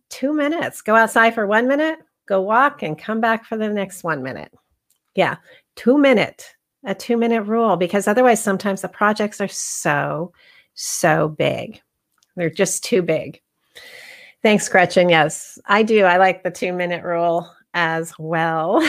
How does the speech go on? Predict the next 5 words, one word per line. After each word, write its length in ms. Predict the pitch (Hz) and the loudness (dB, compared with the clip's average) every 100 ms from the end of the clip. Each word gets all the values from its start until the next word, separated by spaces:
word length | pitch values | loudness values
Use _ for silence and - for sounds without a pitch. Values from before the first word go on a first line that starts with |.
| - | -2
<laughs> 160 | - | -6
So, 380 | 214 - 170 180 - - | -8 -6 -6 -6 -4 -2
<laughs> 1160 | 254 - 294 - _ - - - - - - | -2 -2 -6 -6 _ -18 -16 -16 -18 -20 -6
yeah, 420 | - 233 220 196 190 | 2 4 6 6 4
and, 340 | 220 226 220 | 2 2 0